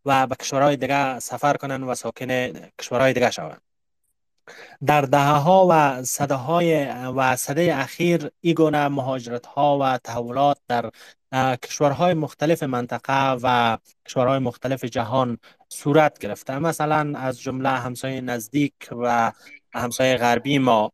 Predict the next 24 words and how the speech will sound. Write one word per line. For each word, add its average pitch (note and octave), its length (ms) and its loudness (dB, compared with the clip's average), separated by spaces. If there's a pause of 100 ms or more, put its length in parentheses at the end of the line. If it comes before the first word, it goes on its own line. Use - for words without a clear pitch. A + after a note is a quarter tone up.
ایران، C3+ 600 4 (400)
اه، B2 160 -2
پس C3+ 240 -2
از C3 160 -2
انقلابی B2+ 460 2
که A#2+ 80 -6
در A#2 80 2
سال C3 260 2
هزار B2+ 480 2
سیصد B2+ 320 -8
و - 80 -20
پنجاه A#2 240 -2
و A#2 40 -2
هفت C3+ 320 0
کشور B2 440 -2
اتفاق A#2+ 480 -4
افتاد، - 440 0 (240)
عده F3 260 4
زیاد D#3+ 280 6
از B2+ 160 2
فعالین B2+ 440 0
سیاسی، C3+ 600 -4
فعالین A#2+ 420 -4
فرهنگی A#2 800 -2